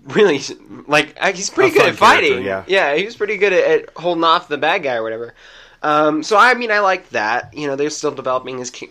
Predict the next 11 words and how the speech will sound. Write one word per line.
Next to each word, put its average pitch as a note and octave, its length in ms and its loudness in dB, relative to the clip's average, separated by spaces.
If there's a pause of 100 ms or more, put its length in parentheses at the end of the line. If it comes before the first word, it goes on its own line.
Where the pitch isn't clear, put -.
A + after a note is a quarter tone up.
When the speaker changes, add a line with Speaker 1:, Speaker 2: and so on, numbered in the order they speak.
Speaker 1:
um, A#2 460 -8 (160)
Kaz's C3 400 -2
character. B2+ 360 -8
He's B2+ 160 -12
becoming B2 300 -8
less A#2+ 240 -4
of A#2 120 -8
a A2+ 180 -4
Jar A#2 280 -2
Jar A#2 200 -2
Binks-esque, - 1000 -6